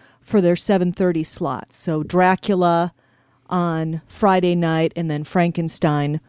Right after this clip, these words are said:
was the Saturday night show, because those are the ones where the community usually comes in. They said they get people who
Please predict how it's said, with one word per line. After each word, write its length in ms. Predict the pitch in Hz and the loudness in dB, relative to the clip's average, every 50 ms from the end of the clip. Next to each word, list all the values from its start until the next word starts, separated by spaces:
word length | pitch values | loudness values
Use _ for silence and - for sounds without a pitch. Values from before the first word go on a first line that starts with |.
| _ _ | _ _
was 200 | - 170 160 - | 0 0 0 0
the 80 | - 143 | -2 -6
Saturday 520 | - - 185 165 160 151 151 143 143 139 | -2 2 4 4 6 6 4 2 2 0
night 280 | 143 143 143 143 - - | 0 -2 -2 -4 -4 -6
show, 420 | - - - 131 117 110 - - - | -4 -2 0 0 0 0 -2 -4 -6
because 340 | - 156 - - 151 143 143 | -6 -6 -4 -2 -4 -4 0
those 280 | - 170 165 165 156 175 | 0 0 0 0 0 -2
are 80 | 165 | -2
the 100 | 151 160 | 0 0
ones 380 | 156 151 156 151 151 156 - - | -2 -2 -2 -4 -4 -6 -6 -4
where 140 | 175 156 147 | -4 -2 -2
the 80 | 143 - | -4 -6
community 580 | - - - 185 185 180 175 175 160 165 165 | -8 -2 0 2 4 4 4 4 2 2 2
usually 560 | 160 165 160 170 185 185 170 - - 180 170 | 0 0 0 2 2 2 0 0 -2 -4 -4
comes 400 | 160 - - 170 156 160 156 - | -4 -6 -6 -4 -4 -4 -2 0
in. 340 | 175 165 151 147 147 151 151 _ _ _ _ _ _ _ _ _ _ _ _ _ _ _ - | 0 0 0 0 -2 -4 -6 _ _ _ _ _ _ _ _ _ _ _ _ _ _ _ -2
They 160 | - 202 185 | 2 2 2
said 180 | - - 190 175 | 4 2 2 2
they 120 | 226 269 | 2 2
get 220 | 240 269 247 - | 4 2 0 0
people 340 | - 226 240 226 - 220 208 | 0 -2 -2 0 2 0 0
who 200 | 170 208 202 175 | 0 0 -4 -4